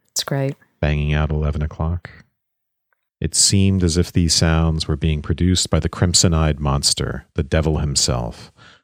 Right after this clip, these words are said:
Speaker 2: who ruled here over both owners and workers and deceived the ones like the others.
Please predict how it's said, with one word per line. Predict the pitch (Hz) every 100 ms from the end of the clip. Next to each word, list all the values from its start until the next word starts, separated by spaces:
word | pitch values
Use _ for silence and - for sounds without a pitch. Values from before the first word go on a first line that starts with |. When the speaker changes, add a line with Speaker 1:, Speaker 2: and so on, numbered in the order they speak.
| -
Speaker 2:
who | 80
ruled | 67 76 92 92 90
here | - 82 80 78 78
over | 80 80 71
both | 71 64 -
owners | 87 82 80 76 73
and | 82 78
workers | 71 69 - 69 67
and | 67
deceived | 69 - 76 71
the | 76
ones | 71 69 67 67 - - _ _ _ _ _ _ -
like | 69 -
the | 69
others. | 64 67 64 78 - -